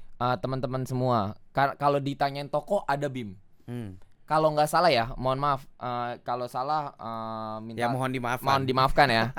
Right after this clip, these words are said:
Speaker 2: <laughs>
Speaker 1: Karena ak-, ak-, ak-, aku lupa-lupa ingat. A-, Sultan Syahrir atau Muhammad Nasir.
Speaker 2: Nah.
Speaker 1: Itu zaman dulu, eh, zaman Indonesia masih serikat, ris,
Speaker 2: Hmm,
Speaker 1: Republik
Speaker 2: iya.
Speaker 1: Indonesia Serikat, dia bikin satu bentuk konsep namanya mosi integral.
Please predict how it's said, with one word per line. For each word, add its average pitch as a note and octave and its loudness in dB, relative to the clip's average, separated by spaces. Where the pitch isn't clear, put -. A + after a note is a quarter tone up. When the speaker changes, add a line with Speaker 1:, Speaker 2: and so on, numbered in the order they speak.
Speaker 2:
<laughs> - -14
Speaker 1:
Karena D#3+ 6
ak-, B2+ 0
ak-, C3 0
ak-, C3+ -2
aku B2 -6
lupa-lupa C3+ -6
ingat. C3 -8
A-, B2 -10
Sultan D#3+ -4
Syahrir E3+ -2
atau D#3+ 2
Muhammad D3 0
Nasir. D3 6
Speaker 2:
Nah. G#2 -6
Speaker 1:
Itu E3+ 0
zaman D#3+ 2
dulu, E3+ -4
eh, C3 -4
zaman C#3 -6
Indonesia C3+ -6
masih C3 -6
serikat, C#3+ 2
ris, D3 0
Speaker 2:
Hmm, C#3 0
Speaker 1:
Republik A#2+ 4
Speaker 2:
iya. C3+ 0
Speaker 1:
Indonesia C3 0
Serikat, C#3 -4
dia E3 -2
bikin E3 -8
satu D#3 -6
bentuk C#3+ -8
konsep F3+ -4
namanya D#3 -4
mosi E3+ -4
integral. B2+ 2